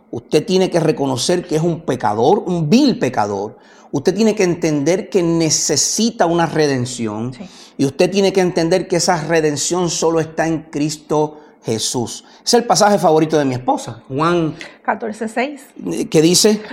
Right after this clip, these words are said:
Speaker 2: "Yo soy el camino, la verdad y la vida. Nadie viene al Padre sino por mí".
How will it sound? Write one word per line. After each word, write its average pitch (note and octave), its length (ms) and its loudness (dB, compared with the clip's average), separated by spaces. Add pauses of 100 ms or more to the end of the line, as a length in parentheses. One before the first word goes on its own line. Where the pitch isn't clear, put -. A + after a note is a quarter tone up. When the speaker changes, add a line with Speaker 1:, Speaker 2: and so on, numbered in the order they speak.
(140)
Speaker 2:
"Yo - 80 -6
soy G3+ 180 -6
el G3+ 160 -6
camino, C#4 560 -4
la G#3+ 180 2
verdad G#3+ 580 -4
y A3 80 -6
la G3+ 160 -4
vida. G3 320 -8
Nadie A#3+ 640 -2
viene A3 240 -2
al A#3 160 -6
Padre B3+ 460 -2
sino G#3 320 -8
por A3 160 -2
mí". G3 200 -10